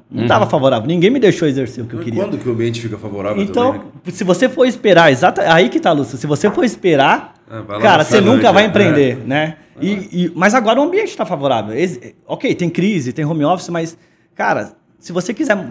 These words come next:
Speaker 1: hoje você não precisa comprar uma rádio. Você vai lá no YouTube, cria um canal, acabou, você tem sua rádio. Você,
Speaker 3: Uhum.
Speaker 1: você se comunica,
Speaker 3: Você cria
Speaker 1: né?
Speaker 3: um ambiente, de
Speaker 1: Você
Speaker 3: certa
Speaker 1: cri-,
Speaker 3: forma.
Speaker 1: hoje, hoje, a, hoje você tem a ferramenta.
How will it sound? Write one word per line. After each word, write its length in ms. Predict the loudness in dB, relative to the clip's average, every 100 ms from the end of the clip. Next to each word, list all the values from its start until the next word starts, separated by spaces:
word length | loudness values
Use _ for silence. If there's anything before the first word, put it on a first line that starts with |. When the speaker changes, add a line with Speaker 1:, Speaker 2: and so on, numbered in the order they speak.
| -12
Speaker 1:
hoje 160 | -10 -8
você 160 | -8
não 40 | -10
precisa 120 | -12
comprar 200 | -12 -10
uma 100 | -10
rádio. 300 | -10 -14 -14 -20 _
Você 120 | -10
vai 120 | -4
lá 100 | -4
no 80 | -4
YouTube, 400 | -8 -10 -10 -10
cria 180 | -10 -10
um 60 |
canal, 320 | -8 -6 -6 -8
acabou, 300 | -8 -8 -8
você 100 | -8
tem 140 | -12
sua 120 | -12
rádio. 320 | -10 -8 -8 -14
Você, 180 | _ -8
Speaker 3:
Uhum. 80 | -8 -8 -12
Speaker 1:
você 180 | -12 -12
se 80 |
comunica, 520 | -10 -6 -4 -6 -8 -16 _
Speaker 3:
Você 140 | -16
cria 180 | -8 -4
Speaker 1:
né? 80 | -4
Speaker 3:
um 40 |
ambiente, 360 | -2 -2 -4 -4
de 60 |
Speaker 1:
Você 80 | -4
Speaker 3:
certa 160 | -2 -2
Speaker 1:
cri-, 100 | -2
Speaker 3:
forma. 240 | 0 0
Speaker 1:
hoje, 280 | 0 -2 -2
hoje, 400 | -2 -2 0 0
a, 440 | 0 0 2 2 2
hoje 160 | 0
você 180 | 0 -4
tem 140 | -2 -4
a 80 |
ferramenta. 760 | -2 -2 0 0 -2 -2 -6 -10